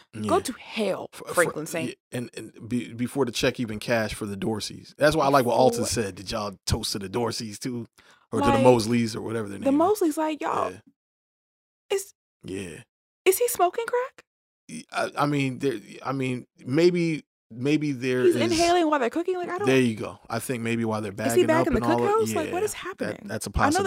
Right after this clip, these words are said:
Speaker 2: possibility.
Speaker 1: short on staff right now, so, you know, people might not like one another, but
Speaker 2: <gasps> So, in that scene, again, I gotta give you some more flowers.
Speaker 1: Imagine.
Speaker 2: Because, shut up with this imagine shit. I give you <laughs> flowers, nigga.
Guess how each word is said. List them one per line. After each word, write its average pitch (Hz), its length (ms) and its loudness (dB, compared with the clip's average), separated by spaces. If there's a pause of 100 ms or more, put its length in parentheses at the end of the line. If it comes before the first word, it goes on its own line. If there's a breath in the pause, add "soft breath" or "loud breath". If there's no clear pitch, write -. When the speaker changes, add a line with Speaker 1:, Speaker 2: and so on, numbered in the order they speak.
Speaker 2:
possibility. - 60 -2
Speaker 1:
short 311 180 -2
on 254 140 2
staff 277 400 -6
right 254 120 -2
now, 240 220 0
so, 214 200 -2
you 262 100 -12
know, 226 280 -8
people 254 200 -6
might 233 180 -2
not 214 140 -2
like 233 200 -2
one 202 120 -4
another, 185 260 -4
but 196 220 -10 (100)
Speaker 2:
<gasps> 262 340 -4 (280 soft breath)
So, 165 380 4 (160)
in 175 220 6
that 202 220 4
scene, 135 540 2 (840)
again, 120 460 0
I 110 80 -6
gotta 107 180 -4
give 107 200 -6
you 110 80 -6
some 120 200 -4
more 127 120 -4
flowers. 190 580 -10
Speaker 1:
Imagine. 196 440 -8
Speaker 2:
Because, 113 600 -2
shut - 480 -6
up - 180 -4
with 202 140 -6
this - 140 0
imagine 98 500 -6
shit. 120 220 -2
I 233 100 4
give 175 220 6
you - 100 2
<laughs> - 80 -8
flowers, 117 460 4
nigga. 110 340 -2